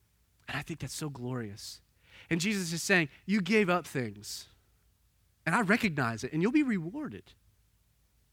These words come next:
whether it's in this life or the life to come, eternal life." But then he lists all of these relational connections, and I love it. You know, if my house burnt down, I would have houses to go to.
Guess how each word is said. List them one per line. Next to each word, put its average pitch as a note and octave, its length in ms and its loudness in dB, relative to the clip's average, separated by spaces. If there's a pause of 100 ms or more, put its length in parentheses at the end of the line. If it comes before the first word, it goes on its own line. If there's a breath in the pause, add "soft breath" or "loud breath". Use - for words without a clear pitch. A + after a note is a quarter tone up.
(220)
whether F#3 200 6
it's F3 120 2
in C#3+ 140 2
this A#3 200 0
life A#3+ 160 4
or D#3 100 -6
the D3 80 -2
life C3+ 240 -4
to - 80 -16
come, C3 500 -8
eternal E3+ 340 0
life." A2 400 -8 (840)
But D3+ 140 -4
then A#3 120 2
he G#3 80 2
lists E3+ 420 2
all D#3 200 0
of D#3+ 100 -4
these C3+ 240 -4
relational C3 600 -2
connections, A2 760 -8
and A2+ 100 -12
I G2 80 -12
love F#2+ 240 -12
it. D#3 80 -20 (600 loud breath)
You G3+ 60 4
know, A3 40 6
if E3 60 2
my F#3 160 8
house C#3 300 6
burnt D3 260 0
down, C#3 400 0 (1040)
I C3 80 6
would C#3 140 2
have C3 120 0
houses A2 500 -2
to G#2 100 -14
go F#2+ 160 -12
to. - 160 -20